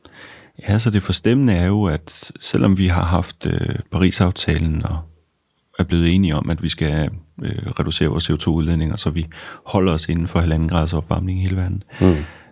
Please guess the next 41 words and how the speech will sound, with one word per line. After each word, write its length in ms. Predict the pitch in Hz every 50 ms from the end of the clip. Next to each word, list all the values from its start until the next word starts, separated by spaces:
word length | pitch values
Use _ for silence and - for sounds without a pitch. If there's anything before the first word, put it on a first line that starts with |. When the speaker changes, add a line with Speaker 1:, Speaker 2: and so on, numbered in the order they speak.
| _ - -
Speaker 1:
øh, 200 | 87 85 85 -
så 220 | - - - 107 101 92 92
udleder, 560 | 90 82 101 98 98 92 90 90 85 78 - - - 64 - -
udleder 320 | 101 98 95 95 92 90
vi 100 | 87 92
jo 60 | 90
stadig 260 | 87 - 92 107 123
mere 160 | 110 101 110 110
C 80 | -
O 60 | 101
to, 180 | 98 - 127 107
end 60 | 92 98
nogensinde 300 | 123 143 127 127 131 -
før. 200 | - - - - _ _ _ _ _ -
Speaker 2:
Mm. 220 | 110 98 95 92 82 78 - - -
Speaker 1:
Også 260 | 104 113 120 143 127
syv 280 | - - - 170 160 127
år 140 | 110 98 - -
efter 260 | 147 - - 151 151
Paris-aftalen 680 | - - 98 95 - - - 87 - - 82 82 82
blev 140 | 82 80 80
indgået, 380 | 80 80 85 - - - - 123
ikke? 120 | 151 - _ _ _ - - - - -
Speaker 2:
Ja. 80 | - 85
Speaker 1:
Og 240 | - - - - -
siden, 360 | - 120 120 123 127 123 117
øh, 380 | 101 87 85 82 85 82 87 87 - - - - -
vi 100 | 104 98
vandt, 320 | 95 107 110 107 117 - -
øh, 140 | 107 92 87 - -
E 160 | 110 113 107
M 80 | 110
i 40 | 101
fodbold 400 | 90 - 104 113 117 - 104 95
i 40 | 98
tooghalvfems, 680 | - - 110 107 98 92 - - 104 - - - - _ _ - - - - _ _
så 120 | - - 107
har 60 | 101
menneskeheden 460 | 95 98 104 117 - - 107 104 95
udledt 280 | 87 95 92 90 90 85
mere 300 | 92 98 107 117 120